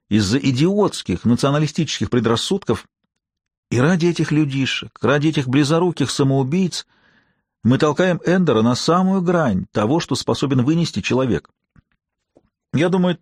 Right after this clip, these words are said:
ты недооцениваешь Эндера. Боюсь, я также недооцениваю тупость всего человечества. Мы правда уверены, что должны выиграть эту войну?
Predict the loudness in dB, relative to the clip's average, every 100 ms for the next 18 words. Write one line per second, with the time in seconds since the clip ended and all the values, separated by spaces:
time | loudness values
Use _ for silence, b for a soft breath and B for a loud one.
0 | _ 0 2 0 0 2 2 0 0 0
1 | -2 -4 -8 _ _ _ _ _ B B
2 | B B B _ 0 0 0 -2 0 0
3 | 0 0 0 2 2 2 0 0 0 2
4 | 0 -4 _ -2 0 -2 -4 -8 -2 -2
5 | 0 0 0 0 -4 -8 -10 -14 _ _
6 | _ _ _ _ _ _ _ -4 -2 0
7 | 0 0 0 0 2 0 0 -2 -2 0
8 | 0 0 0 0 -2 -4 -8 -8 -2 0
9 | 0 -2